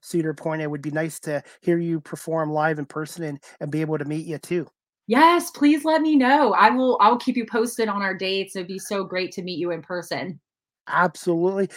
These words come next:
Speaker 1: Hey, I wanted to ask you this as a, as a singer and a musician and performing as well.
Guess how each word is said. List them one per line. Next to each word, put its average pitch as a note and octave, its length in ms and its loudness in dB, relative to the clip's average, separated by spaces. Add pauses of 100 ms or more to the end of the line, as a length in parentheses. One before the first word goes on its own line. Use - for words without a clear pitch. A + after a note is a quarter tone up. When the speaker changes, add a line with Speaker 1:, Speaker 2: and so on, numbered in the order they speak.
(140)
Speaker 1:
Hey, B3 220 6
I G#3 80 8
wanted D4+ 300 4
to G#3 80 8
ask G3 320 6
you G3+ 60 2
this F3 200 -2
as E3+ 160 0
a, E3+ 100 4
as D#3 280 -2
a D3 40 -8
singer F#3 320 -2
and F3 120 0
a - 20 0
musician D#3 640 -4 (240)
and D#3+ 120 -4
performing E3+ 680 -2
as C#3+ 160 -6
well. D3 400 2